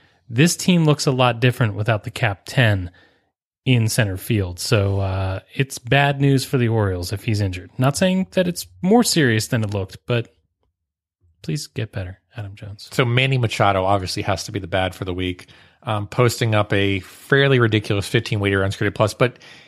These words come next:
Speaker 2: it's not even that. What really bothered me this past week is the thirty-three percent K rate that he's putting out. He had some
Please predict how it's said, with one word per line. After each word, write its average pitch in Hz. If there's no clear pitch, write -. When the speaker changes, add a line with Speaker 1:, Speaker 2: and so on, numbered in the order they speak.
Speaker 2:
it's 160
not 214
even 170
that. 107
What 143
really 151
bothered 113
me 104
this 98
past 98
week 101
is 98
the -
thirty-three 147
percent -
K -
rate 85
that 95
he's 87
putting 95
out. 87
He 165
had 127
some -